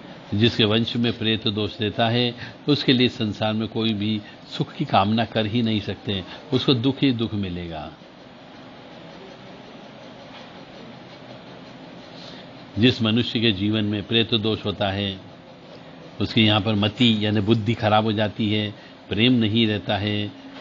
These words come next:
रति यानी कि भोग विलास खत्म हो जाता है, लक्ष्मी नहीं रहती है और बुद्धि भी समाप्त हो जाती है। इन पांच का विनाश हो जाता है। और तीसरी या पांचवी पीढ़ी तक तो प्रेत बाधा इतनी ज्यादा गहरा जाती है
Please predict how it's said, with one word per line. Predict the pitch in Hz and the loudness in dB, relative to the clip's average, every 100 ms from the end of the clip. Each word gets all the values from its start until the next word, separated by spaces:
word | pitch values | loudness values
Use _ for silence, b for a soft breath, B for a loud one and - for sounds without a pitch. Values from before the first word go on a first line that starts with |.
| - | -2
रति | 104 117 - 139 127 98 - | 2 2 4 4 4 -2 -4
यानी | 107 113 117 | -2 2 0
कि | 110 | 0
भोग | 95 107 127 | -2 0 0
विलास | 113 110 120 - | 2 2 2 0
खत्म | 107 113 | 0 0
हो | 107 | 2
जाता | 107 104 - | 0 0 0
है, | 104 107 101 B B - | 0 0 -4 B B -2
लक्ष्मी | 113 - 170 | -2 2 4
नहीं | 139 123 | 4 4
रहती | 113 107 113 104 | 2 2 2 2
है | 107 104 B B - | 2 0 B B 2
और | 139 | 4
बुद्धि | 123 123 107 139 135 | 4 2 4 4 4
भी | 110 123 | 0 0
समाप्त | - 101 104 - | 0 0 0 2
हो | |
जाती | 107 104 92 107 | 2 2 2 0
है। | 101 B B - | 0 B B 2
इन | 139 | 2
पांच | 131 151 107 - | 2 2 0 2
का | 127 | 0
विनाश | 110 101 117 - | 2 2 0 0
हो | 113 | 0
जाता | 107 104 101 | -2 -2 -4
है। | 87 90 82 - - - - - - - - - - - - - - - - - - - - - - - | -6 -8 -12 -14 -18 -18 -18 -20 -18 -18 -18 -18 -18 -18 -18 -18 -18 -18 -18 -18 -18 -18 -16 -16 -16 -2
और | 107 | -2
तीसरी | 104 143 147 175 180 | 4 6 6 4 2
या | |
पांचवी | 147 117 120 - 143 | 2 2 2 0 0
पीढ़ी | 131 135 | 2 2
तक | 135 131 | 0 -4
तो | 143 | -2
प्रेत | 127 120 123 | 2 2 2
बाधा | 117 110 127 | 2 0 0
इतनी | 117 - 151 | -2 0 2
ज्यादा | 135 127 | 2 2
गहरा | 113 113 110 | 2 2 2
जाती | 110 101 - 107 | 2 0 4 6
है | 110 | 6